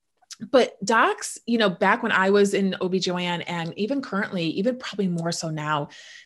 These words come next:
they just don't have the time to counsel you about what are the necessary lifestyle measures that you have to take, or, or even before that, like, why, you know, let's,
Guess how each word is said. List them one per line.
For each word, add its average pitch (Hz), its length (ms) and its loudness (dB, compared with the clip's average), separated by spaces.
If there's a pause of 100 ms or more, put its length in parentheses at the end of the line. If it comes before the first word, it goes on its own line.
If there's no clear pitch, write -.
they 208 120 -4
just 240 260 -4
don't 208 180 0
have 185 240 -6
the 175 80 -4
time 175 460 -4
to 160 180 -4
counsel 202 480 -4
you 160 260 -2
about - 300 -4
what 160 540 -2
are 165 80 -2
the 165 80 -4
necessary 160 640 -4
lifestyle 165 640 0
measures 156 360 -4
that - 120 -10
you 160 100 -6
have 151 220 -8
to 160 80 -8
take, 143 360 -8 (460)
or, 208 340 8
or 240 260 6
even 269 440 2
before 208 460 4
that, 175 240 4
like, 165 140 -2
why, 151 600 -2
you 180 140 -4
know, 175 120 2
let's, 196 260 2